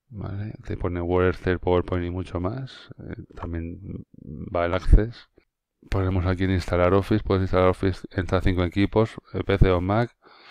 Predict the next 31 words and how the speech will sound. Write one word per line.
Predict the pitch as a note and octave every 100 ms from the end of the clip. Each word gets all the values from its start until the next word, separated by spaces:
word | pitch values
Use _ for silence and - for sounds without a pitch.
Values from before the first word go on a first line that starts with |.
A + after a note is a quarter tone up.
| - - _
en | E2+
cinco | G2 F2 F#2
tablets, | F#2+ F#2+ A2+ F2+
en | E2
cinco | E2+ F2
smartphones, | E2 E2+ E2
en | E2+
total | F2+ F#2+ F2+
en | F2
cinco | F2+ F#2
dispositivos, | - - - - - - - -
¿vale? | G2 G#2 G#2 _ _ _
Le | - F2+
doy | F2+ F2
aquí. | F2 G2+ G#2+ A#2 A#2+ G#2+ A2 - - - - _ _ _ _ _ _ _ _ _ _ _ _ _ _ _ _ _ _ _ _ _ _ _ _ _ _ _ _ _ _ _ _ _ _ _ _ _ _ _ _ _ _ _ _ - D#3+ -
Se | F#2+
me | F2 E2+
descarga, | E2+ - F#2 F#2
le | F2
voy | F2
a |
decir | E2+ F#2+ F2+
que | F2
lo | E2+ E2+
guarde | F2 E2+
en | F2 F2
el |
escritorio, | D#2+ F2+ E2+ F#2+ F#2+ F#2+
por | G2 F#2
ejemplo. | F#2 F#2 F2+ F#2+ G2+ G2+ G2+ G2+ G2+ F#2 F#2 F#2 - -
Aquí. | E2+ -